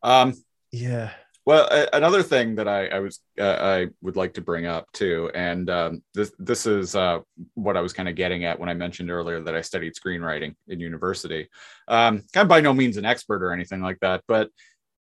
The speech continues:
Speaker 1: one of the first things they tell you in, uh, in, uh, creative writing is when you're writing a scene, think about what the point of the scene is. What are you trying, what are you, like, what are you trying to tell the audience with this scene?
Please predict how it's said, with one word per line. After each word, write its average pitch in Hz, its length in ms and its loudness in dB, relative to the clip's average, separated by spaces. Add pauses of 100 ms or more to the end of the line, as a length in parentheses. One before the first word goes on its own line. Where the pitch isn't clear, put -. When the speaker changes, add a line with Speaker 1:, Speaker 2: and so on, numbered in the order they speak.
Speaker 1:
one 370 160 4
of 453 80 6
the 339 60 2
first 214 280 6
things 196 240 2
they 135 140 6
tell 117 260 2
you 147 280 0 (640)
in, 120 280 0
uh, 110 400 2 (140)
in, 107 300 -2
uh, 98 180 -2
creative 107 420 2
writing 113 380 0 (340)
is 113 600 2
when 123 140 -2
you're 123 100 4
writing 202 260 4
a 185 60 2
scene, 104 500 -4 (420)
think 202 140 -2
about 196 200 0
what 156 100 2
the 131 80 -14
point 135 280 -2
of 85 100 -6
the 82 60 -8
scene 80 340 -8
is. - 360 -10 (160)
What 160 120 6
are 202 40 4
you 185 140 0
trying, 151 380 4
what 151 240 4
are 214 60 8
you, - 220 2
like, 131 320 2
what 127 560 0 (100)
are 139 140 2
you 131 360 -2
trying 123 460 2
to 113 180 -6
tell 107 460 2
the 98 240 -4
audience 90 640 -2
with 92 240 -2 (100)
this 92 220 -2
scene? 64 520 -12